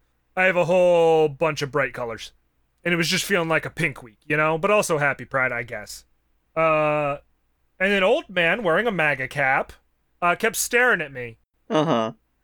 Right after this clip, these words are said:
Speaker 1: And I'm like, "Why?" Why do you, why do you keep looking at me specifically? And then he interposes himself between me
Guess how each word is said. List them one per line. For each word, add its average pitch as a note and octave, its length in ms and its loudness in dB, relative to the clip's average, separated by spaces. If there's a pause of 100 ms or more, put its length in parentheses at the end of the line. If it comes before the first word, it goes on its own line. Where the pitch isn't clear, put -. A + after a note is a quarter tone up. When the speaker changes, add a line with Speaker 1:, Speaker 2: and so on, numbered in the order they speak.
(100)
Speaker 1:
And F3 100 -2
I'm F3+ 120 0
like, F3 280 -2 (200)
"Why?" C#3 640 -2 (480)
Why D3+ 160 0
do E3 60 -4
you, F3+ 180 -8
why D3+ 120 0
do F3 80 -4
you F#3 60 -4
keep F3+ 240 -6
looking D#3 340 -4
at D#3 120 -10
me D#3 160 -6
specifically? C3+ 880 -8 (480)
And G3 180 0
then D4+ 120 2
he D4 200 -2
interposes A3+ 800 -2
himself D#3 600 -2 (500)
between F3+ 520 -2
me A#3+ 380 -2